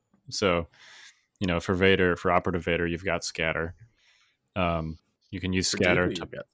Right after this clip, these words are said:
Speaker 2: Scatter.
Speaker 1: Right, Dooku also has Scatter. Right, they both have Scatter.
Speaker 2: Yeah.
Speaker 1: Uh, they both, of course, have Force Push, which you can use to pull stuff closer to you. Um, Dooku has his three pip, which,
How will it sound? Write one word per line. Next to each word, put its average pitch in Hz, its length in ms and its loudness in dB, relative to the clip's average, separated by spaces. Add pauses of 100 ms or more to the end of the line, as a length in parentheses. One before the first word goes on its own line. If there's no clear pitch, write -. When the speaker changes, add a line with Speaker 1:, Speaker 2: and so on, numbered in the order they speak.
Speaker 2:
Scatter. - 360 -14 (600)
Speaker 1:
Right, 92 280 0
Dooku 98 280 0
also 87 240 0
has 90 120 -4
Scatter. 87 340 -2
Right, 87 180 -2
they 90 80 -2
both 90 200 0
have 90 100 -6
Scatter. - 360 -8 (540)
Speaker 2:
Yeah. 113 140 2
Speaker 1:
Uh, 85 320 4 (360)
they 104 140 4
both, 98 300 4
of - 240 -6
course, 95 240 2
have 92 120 0
Force 92 280 0
Push, 87 300 -4
which 95 160 -8
you 90 80 -2
can 87 120 -8
use 87 200 -6
to 87 60 -6
pull 87 180 -4
stuff - 240 -6
closer 85 300 -6
to 80 80 -6
you. 82 240 -2 (580)
Um, 82 380 0 (200)
Dooku 95 260 2
has 90 400 2 (140)
his 95 220 -4
three 120 180 4
pip, 90 260 0
which, - 380 -4